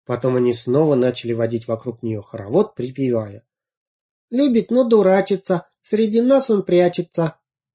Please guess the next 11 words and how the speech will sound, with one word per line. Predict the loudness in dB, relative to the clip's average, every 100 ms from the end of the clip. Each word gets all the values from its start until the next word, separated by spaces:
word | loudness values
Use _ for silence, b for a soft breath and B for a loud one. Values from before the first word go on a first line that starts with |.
| _ _ _ _ _
Тут | -6 -4
королева | -2 0 2 2 0
с | -2
зажмуренными | -2 -2 0 0 0 -2 -4 -4
глазами | -4 -2 2 2 2
подбежала | 0 -2 -4 -2 0 0 -2
к | -2
ним, | 0 0 0 _ _ _
вытянув | -2 -2 0 -4 -4
вперед | -6 -4 -4 -6
руки, | -8 -8 -10 -18